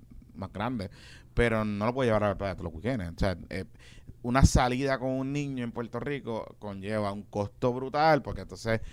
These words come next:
tengo que, hay que llevar la comida, aquello, lo otro, este, no es un espacio seguro, en lo que uno encuentra un espacio seguro, pues, pues, pues, pues vamos pa'l mall, entonces, pues, chévere, pues, está bien, pero, pues, uno gasta,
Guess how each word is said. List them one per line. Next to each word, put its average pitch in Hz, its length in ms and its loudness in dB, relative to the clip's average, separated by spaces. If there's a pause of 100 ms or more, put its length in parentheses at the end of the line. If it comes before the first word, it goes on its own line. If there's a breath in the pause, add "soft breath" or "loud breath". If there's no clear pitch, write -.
(180 loud breath)
tengo 98 240 4
que, 110 80 6
hay 113 180 8
que 110 120 -2
llevar 113 180 6
la 117 100 8
comida, 123 520 8
aquello, 110 300 4
lo 135 360 10
otro, 98 300 2
este, 92 480 0 (200 soft breath)
no 113 160 4
es 117 60 8
un 120 80 6
espacio 117 320 0
seguro, 123 460 6
en 104 60 4
lo 104 60 2
que 98 60 -2
uno 104 140 -2
encuentra 120 400 -2
un 123 60 -2
espacio 117 240 -6
seguro, 117 360 2
pues, 104 240 -2 (320 loud breath)
pues, 101 160 4
pues, 95 160 2
pues 95 120 2
vamos 101 160 6
pa'l 131 160 12
mall, 160 340 4
entonces, 107 260 -10
pues, - 140 -10
chévere, 147 360 6
pues, - 120 -18
está 110 100 -16
bien, 143 240 -6 (400 soft breath)
pero, 110 500 8
pues, 113 140 2
uno 120 180 2
gasta, 131 520 -4